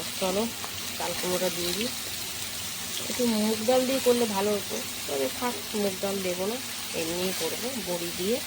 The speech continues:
তো চলো চাল কুমড়োটা সব দিয়ে দিই। তো বন্ধুরা দেখো, চাল কুমড়োটা পুরো দিয়ে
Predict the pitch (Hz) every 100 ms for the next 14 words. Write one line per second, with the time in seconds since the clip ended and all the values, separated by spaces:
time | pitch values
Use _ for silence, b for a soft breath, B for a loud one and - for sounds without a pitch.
0 | - - - - - - - - - 175
1 | 165 160 - - - - 175 220 247 -
2 | - - - 170 185 190 196 190 202 185
3 | 190 190 214 269 - - - - - -
4 | - - - - - - - - - -
5 | - - - _ _ _ - - - 220
6 | 233 240 240 226 208 240 240 196 190 208
7 | 214 208 202 202 196 196